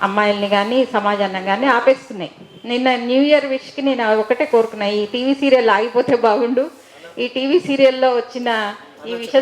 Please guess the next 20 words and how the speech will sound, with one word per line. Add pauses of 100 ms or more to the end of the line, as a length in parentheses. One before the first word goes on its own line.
సంస్కృతి
చాలా
ఇంటింటా,
ఊరూరా,
వాడవాడ (380)
ఎక్కిపోయి,
స్త్రీలను
విలన్లుగా
చూపించి,
స్త్రీలని
ఘోరాతి
ఘోరంగా, (120)
అంటే (440)
నీచంగా
చూపించే
సంస్కృతి
అక్కడి
నుంచి (280)
మెదడులోకి
వెళ్తుంది."